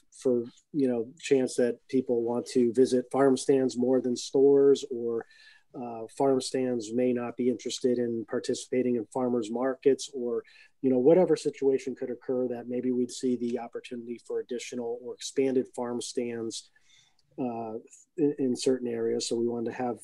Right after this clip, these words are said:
uh, that option available without a lengthy process. Uh, nonprofit educational institutions,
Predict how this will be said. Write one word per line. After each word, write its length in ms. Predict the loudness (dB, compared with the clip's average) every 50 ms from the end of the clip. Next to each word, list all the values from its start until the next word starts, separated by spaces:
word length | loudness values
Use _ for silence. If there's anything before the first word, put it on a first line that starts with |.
| -14 -14
uh, 200 | -14 -12 -12 -14 -14 -12
that 260 | -10 -6 -6 -6 -6 -4
option 380 | -6 -6 -6 -6 -4 -4 -4 -2
available 600 | -2 -2 -2 0 0 0 0 0 0 -2 -2 -2
without 280 | -2 -4 -6 -6 -6 -4
a 60 | -4
lengthy 340 | -4 -4 -6 -6 -6 -6 -6
process. 720 | -6 -6 -8 -8 -8 -10 -10 -10 -12 -12 -12 -12 -14 -16 -20 -20 -20 -20 -20 -20 -20 _ _ -20 _ _ -10 -10 _ _ -6
Uh, 140 | -6 -4 0
nonprofit 640 | 4 4 6 6 4 4 4 2 2 2 4 4 4
educational 720 | 4 4 4 0 -2 2 2 2 2 2 0 2 2 4
institutions, 840 | 2 2 0 -4 -10 -4 -2 0 0 0 0 0 0 0 0 -2 -6